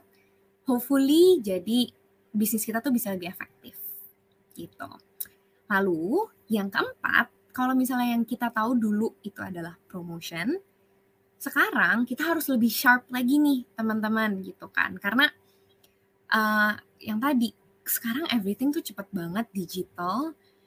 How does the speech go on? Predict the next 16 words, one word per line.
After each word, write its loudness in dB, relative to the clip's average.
dan 0
kita -4
tuh -2
setiap -6
hari -2
terekspos -4
dengan 2
berbagai -2
macam -2
iklan, 2
produk, -2
promosi -2
gitu. -14
Jadi 0
konsumen -4
itu -4